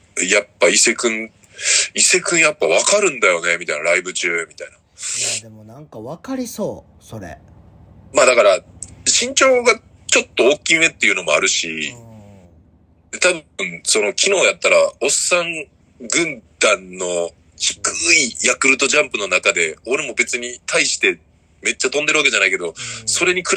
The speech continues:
Speaker 1: べたら多分倍以上は多分飛んでるはずやから、
Speaker 2: うん。
Speaker 1: そこでの多分、あの、わかりやすさもあったんかもしれんけどね。
Speaker 2: いや、でもなんか、ゼップとかでも敏郎さん見つけるっつってたよ、伊勢さんのこと。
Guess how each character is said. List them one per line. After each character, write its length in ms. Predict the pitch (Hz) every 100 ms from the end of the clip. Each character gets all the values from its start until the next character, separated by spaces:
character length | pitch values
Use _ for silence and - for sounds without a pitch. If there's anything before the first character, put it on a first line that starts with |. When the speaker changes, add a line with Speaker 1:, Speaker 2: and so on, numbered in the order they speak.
| 170
Speaker 1:
べ 100 | 135
た 80 | 98
ら 100 | 87
多 100 | 98
分 200 | 90 80
倍 240 | - 113 120
以 60 |
上 160 | 135 127
は 100 | 90
多 100 | 101
分 120 | 87
飛 140 | 107 104
ん 40 |
で 60 | 101
る 80 |
は 80 | 98
ず 80 | 90
や 80 | 78
か 80 | 78
ら、 140 | 78
Speaker 2:
う 20 |
ん。 640 | 147 147 139 135 131 117 98 87 - _ _ -
Speaker 1:
そ 100 | 139
こ 100 | 139
で 80 | 131
の 100 | 98
多 140 | 95
分、 240 | 90 78 76 - - _ _ -
あ 100 | 82
の、 340 | 82 76 76 -
わ 120 | 101
か 100 | 104
り 60 | 107
や 80 | 101
す 80 | -
さ 60 |
も 80 | -
あ 60 | 71
っ 40 |
た 120 | - 95
ん 40 |
か 100 | 76
も 60 | 71
し 80 | 76
れ 80 |
ん 20 | 73
け 100 | -
ど 60 |
ね。 200 | - 90 -
Speaker 2:
い 60 |
や、 160 | 156 156
で 100 | 175
も 140 | 151
な 120 | 127 135
ん 80 |
か、 120 | 127 117
ゼ 180 | 131
ッ 40 | 160
プ 240 | - 247
と 120 | 240
か 140 | 160 139
で 80 | 113
も 100 | 110
敏 300 | 170 160 156
郎 120 | 156
さ 140 | 156
ん 140 | 135 143
見 100 | 160
つ 140 | -
け 140 | 160
る 80 | 147
っ 40 | 147
つ 180 | -
っ 20 | -
て 120 | 139
た 80 | 117
よ、 120 | 98
伊 60 |
勢 120 | 95 98
さ 140 | 92
ん 60 | 82
の 80 |
こ 100 | 80
と。 160 | - -